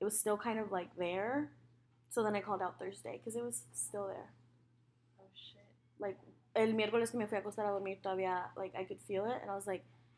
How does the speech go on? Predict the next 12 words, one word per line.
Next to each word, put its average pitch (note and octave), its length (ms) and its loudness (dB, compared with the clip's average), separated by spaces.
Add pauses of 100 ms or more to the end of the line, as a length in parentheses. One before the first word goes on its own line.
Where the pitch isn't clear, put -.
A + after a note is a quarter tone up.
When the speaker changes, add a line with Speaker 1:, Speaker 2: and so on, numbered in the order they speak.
(420)
Speaker 1:
"Necesito A3 840 -2
descansar, G3 480 -8
o G3+ 80 -8
sea, G3+ 160 -6
this G3+ 180 -8
is G3+ 120 -10
ridiculous." A3 600 -10 (360)
So A#3 120 -4
me A3 120 0
quedé A3+ 120 0
a A#3 100 2
descansar. A#3+ 460 -4